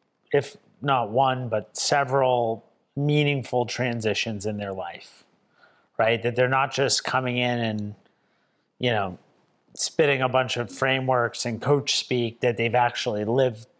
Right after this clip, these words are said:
through and have, like, real relevant experience. So that's one. Um, I would look for someone that blends career coaching,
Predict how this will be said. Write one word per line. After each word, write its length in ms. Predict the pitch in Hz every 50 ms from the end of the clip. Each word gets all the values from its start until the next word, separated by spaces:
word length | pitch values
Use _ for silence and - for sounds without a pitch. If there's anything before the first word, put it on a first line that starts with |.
| _
through 320 | - 127 127 120 113 110 113
and 120 | 107 104
have, 240 | 107 117 113 110 104
like, 200 | 110 104 101 - -
real 200 | 131 135 131 113 104
relevant 440 | 107 104 104 107 104 101 104 98
experience. 680 | 95 92 - - - 120 110 101 98 95 92 90 - -
So 140 | - - 117
that's 380 | 117 120 120 110 - - -
one. 260 | 110 107 95 90 92 - _ _ _ _ _ _ _ - _ - - _ - -
Um, 480 | 131 123 117 110 107 113 117 117 101 - _ _ _ _ _ _ _ _ _ _ _
I 120 | - 135 139
would 120 | 139 127 -
look 200 | 147 156 143 -
for 140 | - 160 147
someone 460 | - - 151 143 143 143 139 139 135
that 420 | 131 123 123 123 - - 107 113
blends 720 | 113 110 120 147 147 143 139 139 135 135 131 127 - -
career 500 | - - - - 131 131 131 135 131 127
coaching, 720 | 123 - 135 143 135 127 - - 135 131 123 123 127 127